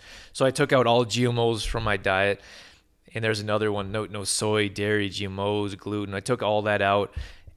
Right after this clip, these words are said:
and I started, those pains started to go away. Now, I'm not saying that though it was because of that. I'm saying that this is my experience. I slowly started to take out different types of food that were controversial. I had research why to stay away from.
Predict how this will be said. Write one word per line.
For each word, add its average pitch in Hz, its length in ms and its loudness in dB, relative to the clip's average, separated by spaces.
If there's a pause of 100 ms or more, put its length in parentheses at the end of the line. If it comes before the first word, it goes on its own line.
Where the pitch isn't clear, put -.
and 98 480 -4
I 104 120 0
started, 110 560 2 (100)
those 110 340 -2
pains 120 720 -2
started 113 420 0
to 107 80 -4
go 107 140 -2
away. 101 440 0 (300)
Now, 120 140 0
I'm 120 120 0
not 131 200 0
saying 113 440 -4
that 107 160 -2 (140)
though 107 200 -2
it 113 80 -6
was 107 180 -6
because 113 320 -4
of 120 140 2
that. - 440 2
I'm 110 140 -8
saying 120 440 0
that 107 260 -2
this 123 180 -2
is 104 120 -6
my 110 240 2
experience. 98 640 -4
I 95 100 -4
slowly 113 520 -2
started 107 340 -2
to 107 60 -8 (140)
take 110 160 -4
out 104 280 -2 (380)
different 127 480 -2
types 123 300 -2
of 110 80 -2
food 117 240 -4
that 98 120 0
were 87 120 -8
controversial. 120 920 0
I 104 40 2
had 98 160 2
research 107 440 -2
why 104 180 2
to 92 60 -6
stay - 220 -2
away 120 300 2
from. 123 400 -4